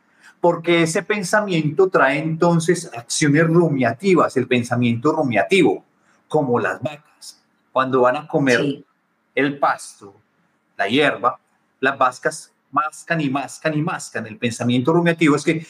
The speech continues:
Speaker 1: yo me quedo con ese pensamiento y lo rumio, y lo rumio, y lo rumio, y le encuentro, ya van a venir por mí, ya se van a acercar, pero ¿dónde están? ¿Pero cómo va a ser? ¿Será que me va a pasar? ¿No me va a pasar? ¿Si habrá peligro? ¿Todos podremos llegar? Ese es el pensamiento rumiativo.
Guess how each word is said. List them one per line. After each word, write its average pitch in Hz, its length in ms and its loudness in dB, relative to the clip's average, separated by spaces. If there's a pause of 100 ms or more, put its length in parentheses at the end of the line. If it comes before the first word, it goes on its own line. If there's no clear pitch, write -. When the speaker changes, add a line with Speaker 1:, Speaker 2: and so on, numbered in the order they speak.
(140)
Speaker 1:
yo 135 100 2
me 143 120 4
quedo 175 180 4
con 160 160 2
ese 143 160 -2
pensamiento 165 680 2 (240)
y 135 120 0
lo 127 140 4
rumio, 185 580 4
y 139 80 2
lo 135 120 4
rumio, 165 520 4
y 147 80 0
lo 139 120 6
rumio, 175 480 2
y 151 60 0
le 135 100 4
encuentro, 165 640 2 (240)
ya 147 80 4
van 143 160 4
a 156 60 4
venir 139 220 -2
por 151 180 2
mí, 160 260 4
ya 151 120 2
se 160 120 0
van 160 120 4
a 160 40 4
acercar, 160 560 0
pero 147 160 2
¿dónde 131 300 2
están? 160 600 0 (120)
¿Pero 139 180 2
cómo 143 280 0
va 156 80 -12
a 147 40 -16
ser? 165 400 2
¿Será 139 240 -2
que 156 80 -18
me 156 80 -2
va 147 80 0
a - 60 -20
pasar? 160 360 -6
¿No 139 80 -2
me 143 120 2
va 160 100 0
a - 40 -10
pasar? 165 440 -2 (180)
¿Si - 120 -2
habrá 139 160 2
peligro? 160 500 2
¿Todos 151 240 2
podremos 139 280 0
llegar? 156 320 4 (240)
Ese 175 220 -2
es - 120 -6
el 185 80 -4
pensamiento 135 440 0
rumiativo. 147 440 -4